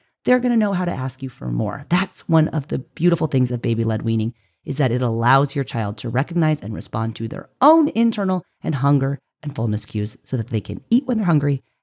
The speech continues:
and stop eating when they're full, which we as adults, you know, there's a lot of adults spending a lot of money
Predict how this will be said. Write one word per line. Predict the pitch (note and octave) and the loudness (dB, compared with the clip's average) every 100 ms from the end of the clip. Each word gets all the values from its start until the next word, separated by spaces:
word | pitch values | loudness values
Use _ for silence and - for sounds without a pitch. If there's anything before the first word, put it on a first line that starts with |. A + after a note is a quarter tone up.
| - | 0
and | D4 D4 | 2 2
stop | D4 C#4 - | -2 -6 -4
eating | A#3+ A3+ | -4 -2
when | A3+ | -2
they're | A3 | -4
full, | G#3+ C4 A#3+ | -4 -2 -2
which | G#3+ A3 - _ | -2 -4 -6 _
we | E4 G4+ | 4 4
as | A4 | 6
adults, | F#4+ G4+ G4 - | 2 2 0 -2
you | |
know, | B3+ | -2
there's | C#4 | 0
a | G3 | 2
lot | D#3+ G3+ | 4 4
of | A3 | 4
adults | A3 G3+ | 2 2
spending | - D#3+ D3+ | 0 -2 -2
a | B2+ | -2
lot | B2 C3 D3+ | -2 2 4
of | G#3+ | 4
money | A3 F#3+ C#3+ | 4 4 2